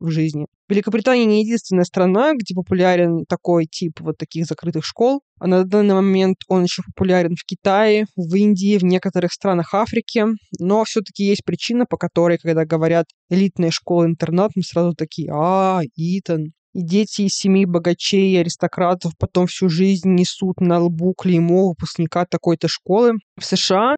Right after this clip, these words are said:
когда кто-то говорит "high school", мы представляем обычно, ну, там, где дети живут с родителями, да,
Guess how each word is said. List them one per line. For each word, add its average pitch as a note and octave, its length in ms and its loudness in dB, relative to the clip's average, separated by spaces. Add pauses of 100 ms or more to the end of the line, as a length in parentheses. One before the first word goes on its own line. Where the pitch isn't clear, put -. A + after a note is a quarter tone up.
(140)
когда F#3 220 0
кто-то F#3 340 0
говорит F3 460 0 (120)
"high E3+ 120 2
school", E3 420 -2
мы G#3 220 2
представляем F3+ 560 2
обычно, D#3+ 480 -2
ну, G#3+ 260 2
там, F#3+ 220 0
где D#3+ 240 2
дети E3 300 0
живут D#3+ 260 0
с - 80 -6
родителями, D#3+ 600 0
да, D#3 140 0